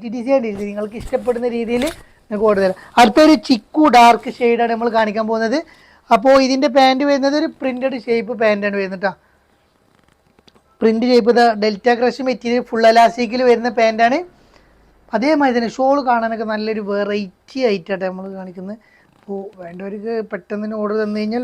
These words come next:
വേ-, പെട്ടെന്ന് തന്നെ നിങ്ങൾക്ക് സാധനം കയ്യിൽ കിട്ടുന്ന ട്ടോ. അപ്പോൾ ഇതാണ് അതിൻ്റെ ഐറ്റം വരുന്നത്. ഓക്കെ, അപ്പോൾ ഇന്നത്തെ കളക്ഷനിൽ നിങ്ങൾക്ക്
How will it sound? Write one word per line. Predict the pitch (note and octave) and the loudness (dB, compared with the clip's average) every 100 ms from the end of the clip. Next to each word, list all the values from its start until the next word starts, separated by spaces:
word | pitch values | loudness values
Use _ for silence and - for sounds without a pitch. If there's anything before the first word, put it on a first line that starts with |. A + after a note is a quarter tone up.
| A#3 | -4
വേ-, | G#3 G3+ - | -4 -8 -16
പെട്ടെന്ന് | F#3+ G#3+ G#3 | -14 -10 -8
തന്നെ | G#3+ C#4+ _ _ _ _ _ - | -8 -10 _ _ _ _ _ -10
നിങ്ങൾക്ക് | G3+ G3+ F#3+ C#4 - _ _ _ | -8 -8 -10 -16 -18 _ _ _
സാധനം | A3 G3 G3 G#3+ G#3+ | -2 -2 -2 -6 -4
കയ്യിൽ | G3 G#3 | -4 -4
കിട്ടുന്ന | G3+ G3 F#3+ F#3 | -6 -10 -12 -14
ട്ടോ. | D#3 _ _ _ _ _ _ _ _ _ | -20 _ _ _ _ _ _ _ _ _
അപ്പോൾ | _ A3 | _ -12
ഇതാണ് | F#3+ G3+ G3+ | -10 -10 -10
അതിൻ്റെ | G3+ G3+ G3 | -10 -10 -10
ഐറ്റം | F3+ G3+ G#3 | -10 -10 -8
വരുന്നത്. | F#3+ G3+ G#3+ D#4+ _ _ _ _ _ _ _ _ _ _ _ _ _ _ _ _ _ _ _ _ _ _ _ _ _ _ _ _ _ - _ _ _ _ _ _ _ _ _ G#3+ | -8 -8 -10 -12 _ _ _ _ _ _ _ _ _ _ _ _ _ _ _ _ _ _ _ _ _ _ _ _ _ _ _ _ _ -20 _ _ _ _ _ _ _ _ _ -10
ഓക്കെ, | G3+ C4 C4+ _ _ _ _ _ _ _ _ _ _ _ _ - | -4 -2 -2 _ _ _ _ _ _ _ _ _ _ _ _ -6
അപ്പോൾ | A3 C#4 | 2 2
ഇന്നത്തെ | C4+ C#4+ D4+ | 4 4 6
കളക്ഷനിൽ | C#4+ B3 C#4 C4+ | 4 4 2 4
നിങ്ങൾക്ക് | C4 B3 | 2 4